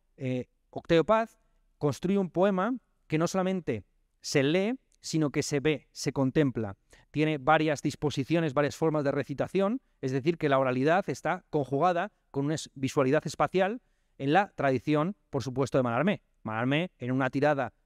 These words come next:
eh, no, en una tirada de dados no abolirá al azar, su famoso poema, eh, espacial y visual, eh, plantea qui-, que quizás lo que define a un poema no es ni el ritmo ni la rima, sino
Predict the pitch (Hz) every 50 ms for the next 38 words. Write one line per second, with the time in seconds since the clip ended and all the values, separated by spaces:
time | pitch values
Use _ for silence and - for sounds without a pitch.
0 | _ _ - 131 117 117 113 113 107 107 123 131 139 139 143 - 123 123 120 123
1 | 135 139 127 143 143 139 139 156 160 151 135 - 139 139 135 135 135 135 131 139
2 | 143 139 - 202 208 202 233 - - _ _ _ _ - 120 110 120 127 131 -
3 | 143 113 120 131 151 160 139 117 104 - _ _ _ _ _ _ 156 123 117 117
4 | 117 113 110 107 - _ _ 123 - - 104 - 143 143 139 135 135 - 160 190
5 | 185 202 226 - _ _ _ _ _ _ _ _ - 131 135 - - _ _ -
6 | 160 175 185 175 - 202 190 185 196 - _ _ _ _ _ _ _ - 180 185
7 | - - 180 185 208 - - 214 202 190 - - _ _ _ 135 147 135 151 147
8 | 135 123 - 202 214 214 165 135 113 107 - _ - 139 151 156 - 202 208 190
9 | 175 175 185 226 - _ _ _ _ - 135 151 165 165 156 - - - _ _
10 | 131 127 120 120 120 139 175 190 165 175 175 180 196 202 - _ _ _ _ -
11 | 120 117 117 117 123 135 156 180 202 190 175 175 202 214 - _ _ _ - -
12 | 180 175 175 185 196 -